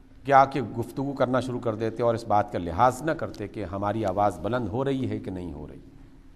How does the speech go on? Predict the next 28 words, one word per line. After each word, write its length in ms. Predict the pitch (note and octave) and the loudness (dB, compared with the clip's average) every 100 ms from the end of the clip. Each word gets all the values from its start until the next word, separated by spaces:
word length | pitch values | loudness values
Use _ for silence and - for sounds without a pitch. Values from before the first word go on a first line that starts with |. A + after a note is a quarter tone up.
| - - - - - - | -20 -20 -20 -20 -16 -2
ये 120 | G3 | 0
उसका 240 | G3+ G#3+ A3+ | 2 2 4
पहला 380 | E3 E3+ G3+ | 6 8 8
<clears throat> 440 | C#3 - - - - | 8 4 -10 -2 2
पहलू 640 | A3 F#3 A#2 D#3 C#3 E3+ A2 | 4 4 6 6 8 4 2
है, 120 | F2+ - - - - - - | -4 -10 -14 -16 -18 -20 -16
इब्तदाई 380 | - - D3+ E3+ | -8 6 8 8
पहलू 340 | D#3+ C3 C#3+ C3 | 6 2 2 2
है 80 | |
उसका 280 | G#2+ - A#2 E3 - - - - - - - | 0 0 -2 -2 -10 -18 -20 -20 -20 -20 -4
कि 100 | C#3 | 4
रसूलुल्लाह 560 | C#3+ D3 F#3+ D3+ C#3 C3 | 4 4 2 2 6 6
सल्लल्लाहु 460 | B2+ B2+ B2+ B2+ A2+ | 6 0 6 6 6
अलैहि 180 | A2 G#2+ | 0 -2
वसल्लम 260 | A2+ G#2+ | -2 -4
की 120 | G2+ G#2 | -2 0
आवाज़ 460 | F#2 G2+ A#2 B2 - | 2 4 4 2 -2
के 80 | A2 | -8
मुकाबले 500 | F#2+ G2 F#2+ G#2+ G#2 | -6 -4 -4 -4 -6
में 180 | F2+ A2 - - - - - | -6 -10 -14 -18 -20 -20 -4
अपनी 280 | A2+ B2 A2+ | -4 -2 0
आवाज़ 360 | G2 F#2+ G2 - | 2 4 2 2
को 80 | F2 | -4
बुलंद 380 | E2 E2 D2+ C#2+ | -2 -2 -4 -8
न 40 | - | -10
किया 240 | B1+ A#1 | -12 -12
जाए। 180 | G#1+ G1+ - - - - - - | -12 -14 -18 -18 -20 -16 -16 -8
<clears throat> 380 | D#3 D#3+ A2+ | -4 -4 -4